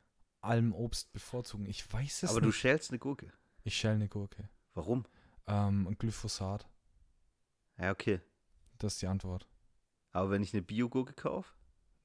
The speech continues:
Speaker 1: Dann ist sie zu teuer.
Speaker 2: <laughs> Ja, okay. Ja, dann hast du's jetzt gut genäht eigentlich,
Speaker 1: Ja.
Speaker 2: ja. Ja, okay,
Speaker 1: Und
Speaker 2: also Gurken schälen. Gut.
Speaker 1: Gurken schälen und vorher in, in den Kühlschrank. Alles in den Kühlschrank.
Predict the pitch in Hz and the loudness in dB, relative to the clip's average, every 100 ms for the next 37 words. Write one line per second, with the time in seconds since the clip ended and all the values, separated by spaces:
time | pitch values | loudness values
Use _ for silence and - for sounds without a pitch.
0 | - 110 107 - 101 - - 98 98 95 | 0 4 4 2 -6 -6 -2 2 2 -2
1 | - - - - - - 143 - 127 107 | -6 -18 -18 -6 -2 4 4 8 12 12
2 | 98 - - 110 117 - - 104 127 160 | 10 8 8 6 4 -2 6 8 10 10
3 | 160 170 156 143 - 143 139 120 120 113 | 10 8 6 6 6 6 8 10 10 10
4 | 92 117 110 98 98 - - - - - | 8 8 8 6 2 0 -18 -20 -20 -18
5 | - 107 107 107 107 98 120 127 120 113 | 2 8 10 10 10 8 6 6 4 4
6 | 104 85 87 - - 101 139 - 117 - | 2 2 -4 -10 2 10 10 12 8 8
7 | 123 120 117 110 - 113 107 104 104 95 | 8 10 10 8 6 6 6 6 4 2
8 | 107 110 - 110 - 90 92 - - 139 | 4 4 4 2 4 2 0 4 12 12
9 | 143 120 113 107 98 95 | 12 10 8 6 4 0